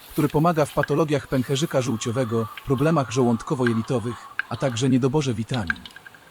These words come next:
Jest skutecznie stosowany w leczeniu nadciśnienia tętniczego, wspomagając układ krążenia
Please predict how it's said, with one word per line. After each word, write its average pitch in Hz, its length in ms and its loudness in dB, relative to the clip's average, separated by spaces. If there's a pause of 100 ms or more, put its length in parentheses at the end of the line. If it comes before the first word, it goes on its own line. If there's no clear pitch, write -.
(560)
Jest 123 240 0
skutecznie 160 560 0
stosowany 147 500 2
w 120 40 -4
leczeniu 143 340 2
nadciśnienia 139 580 0
tętniczego, 131 640 0 (240)
wspomagając 143 680 2
układ - 360 0
krążenia 135 560 2